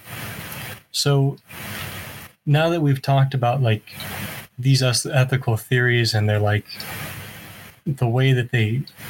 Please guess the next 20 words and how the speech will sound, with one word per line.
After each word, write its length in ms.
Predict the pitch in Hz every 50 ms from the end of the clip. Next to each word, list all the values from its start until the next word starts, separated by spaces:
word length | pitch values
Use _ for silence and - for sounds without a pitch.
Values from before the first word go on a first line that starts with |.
| - - - - - - - - _ _
would 200 | 131 117 113 -
seem 260 | - - 143 139 135
to, 80 | 123 117
like, 260 | 113 110 107 - -
you 100 | 123 113
would 120 | 110 104
appeal 380 | 107 - - - 131 127 123 117
to 100 | - 117
them 240 | 117 113 117 113 110
and 100 | 107 107
they 100 | 110 110
would 160 | 110 104 -
seem 200 | - - 120 107
to 60 | 110
actually 400 | 113 110 110 107 - - 156 147
support 460 | - - 131 131 - 131 127 113 - -
this 160 | 147 - -
kind 240 | - - 127 120 113
of 100 | 107 -
thing 380 | - 123 113 113 113 110 -